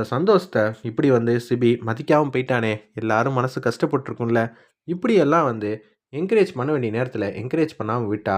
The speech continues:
கடைசியில நம்ம கம்பெனிக்கு தானே இது மாதிரி சங்கடமா வந்து போய் முடியும்.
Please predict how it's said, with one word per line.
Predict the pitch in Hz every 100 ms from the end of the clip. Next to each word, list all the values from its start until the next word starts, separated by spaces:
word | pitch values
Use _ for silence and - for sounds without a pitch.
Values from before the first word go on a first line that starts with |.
| 98
கடைசியில | - 101 110 - 98 104 - _ _ _ 123
நம்ம | 131 131
கம்பெனிக்கு | 143 175 185 139
தானே | 113 113 107 104 104 _
இது | 110 107
மாதிரி | 104 107 107 110 -
சங்கடமா | 113 131 127 120 120
வந்து | 104 107
போய் | 113 117
முடியும். | 110 113 104 101